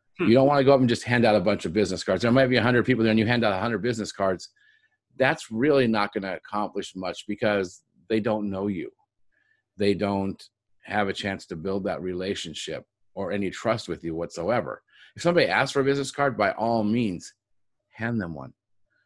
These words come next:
Speaker 2: and then ask for theirs, you know? Um, but the benefit to doing this, first and foremost to me, is building relationships.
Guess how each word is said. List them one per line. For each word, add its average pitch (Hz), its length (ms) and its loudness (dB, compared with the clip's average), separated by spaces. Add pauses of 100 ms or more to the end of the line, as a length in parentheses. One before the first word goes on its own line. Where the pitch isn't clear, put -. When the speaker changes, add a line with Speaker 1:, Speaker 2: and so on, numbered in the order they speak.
(280)
Speaker 2:
and 113 180 0
then 123 200 2
ask 98 300 -6
for 98 120 -6
theirs, 90 440 -6 (500)
you 98 120 -4
know? 90 340 -4 (280)
Um, 92 720 2 (520)
but 110 480 2 (140)
the 117 120 0
benefit 139 640 0 (180)
to 104 80 -8
doing 110 380 -2
this, 87 300 -8 (760)
first 190 260 2
and 135 120 0
foremost 131 480 2
to 92 80 -8
me, 127 360 -2 (160)
is 101 140 -4
building 104 420 0
relationships. 87 920 -6